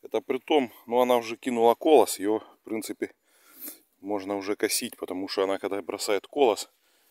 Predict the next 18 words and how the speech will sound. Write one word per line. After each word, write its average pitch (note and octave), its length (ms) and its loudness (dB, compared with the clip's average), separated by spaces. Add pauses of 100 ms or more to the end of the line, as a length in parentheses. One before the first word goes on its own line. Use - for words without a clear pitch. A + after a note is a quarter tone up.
(220)
немного G2+ 340 -10
начинает, G2+ 600 -4
э, F#2 360 -4 (1000)
цепенеть, G#2+ 540 -10
так - 160 -14
сказать. F2 400 -10
Но B2+ 380 0
дело A#2+ 220 0
в - 40 -12
том, C3 160 -6
что - 100 -8
даже A2+ 240 -4
когда A2+ 240 0
она G#2+ 140 -2
бросает G#2 400 -6
колос, A#2+ 360 -2
она G2 160 -8
растёт G#2 400 -6